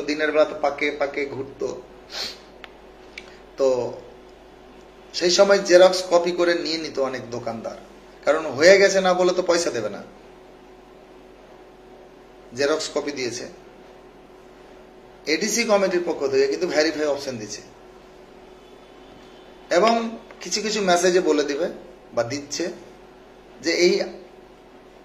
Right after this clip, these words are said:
অ্যাপ্লিকেশন নাম্বারটি আপনার নয়। এবার যদি মনে করেন যে আমি জমা করে দিয়েছি, অনলাইন করে দিয়েছি, বাহ, আমি বিশাল ব্যাপার, একবারে আগেই সব কিছু করে হাততালি মেরে ঘুরছেন,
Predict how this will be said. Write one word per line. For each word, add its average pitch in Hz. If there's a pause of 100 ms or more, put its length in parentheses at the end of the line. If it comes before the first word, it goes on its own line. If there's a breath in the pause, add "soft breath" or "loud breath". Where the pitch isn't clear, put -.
(180)
অ্যাপ্লিকেশন 175
নাম্বারটি 143
আপনার 135
নয়। 120 (2500 loud breath)
এবার 208
যদি 208
মনে 190
করেন 175
যে 175
আমি 170
জমা 160
করে 170
দিয়েছি, 143
অনলাইন 156 (120)
করে 160
দিয়েছি, 143 (100)
বাহ, - (460)
আমি 156
বিশাল 156
ব্যাপার, 127 (240)
একবারে 135 (560)
আগেই 185
সব 185
কিছু 180
করে 175
হাততালি 160
মেরে 156
ঘুরছেন, 135